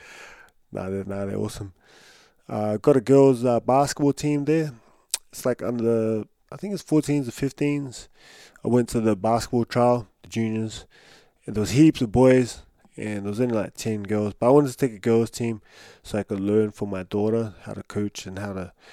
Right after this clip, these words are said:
communicate and work with a young girls' team. So there was only, like, ten of them, so I pretty much took that, that team because there wasn't really enough for a trial,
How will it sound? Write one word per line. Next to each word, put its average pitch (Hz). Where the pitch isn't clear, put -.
communicate 104
and 98
work 101
with 101
a 98
young 104
girls' 110
team. 131
So 117
there 113
was 120
only, 165
like, 101
ten 131
of 131
them, 113
so 110
I -
pretty 135
much 120
took -
that, 110
that 107
team 127
because -
there 113
wasn't 113
really 107
enough 101
for 101
a 90
trial, 107